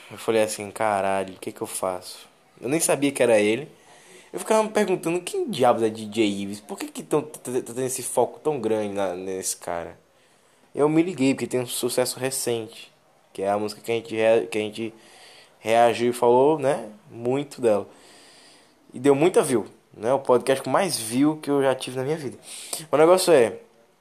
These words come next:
é, mas dizer aqui uma coisa que é muito importante, que é o seguinte,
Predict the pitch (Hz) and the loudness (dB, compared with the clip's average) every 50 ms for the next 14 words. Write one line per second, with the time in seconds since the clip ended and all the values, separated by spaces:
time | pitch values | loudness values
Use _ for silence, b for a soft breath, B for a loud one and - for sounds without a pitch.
0 | _ _ _ _ _ _ _ _ _ _ _ _ _ _ _ - - 110 113 110 | _ _ _ _ _ _ _ _ _ _ _ _ _ _ _ -8 0 2 4 6
1 | 107 110 110 110 110 107 104 104 101 101 98 95 98 95 92 92 - - _ _ | 6 6 6 6 4 4 4 4 4 4 4 2 0 -2 -4 -6 -10 -18 _ _
2 | _ _ _ _ _ _ _ _ _ _ _ _ _ _ _ _ _ _ _ _ | _ _ _ _ _ _ _ _ _ _ _ _ _ _ _ _ _ _ _ _
3 | _ _ _ _ _ _ _ _ _ - - 110 110 - - - - 117 113 110 | _ _ _ _ _ _ _ _ _ -4 -2 -2 -2 -4 -6 -8 -4 -2 -2 -2
4 | 117 117 110 107 - 104 104 104 104 101 101 110 104 107 104 - - 113 110 - | 0 -2 -2 -2 -4 -4 -6 -6 -6 -8 -10 -12 -12 -12 -10 -6 -4 -4 -4 -4
5 | - 101 92 90 - - - - 110 110 110 - 107 92 92 92 90 - - - | -6 -8 -8 -10 -12 -10 -2 0 0 0 0 -2 -8 -8 -12 -12 -12 -14 -16 -16
6 | - - - | -16 -18 -20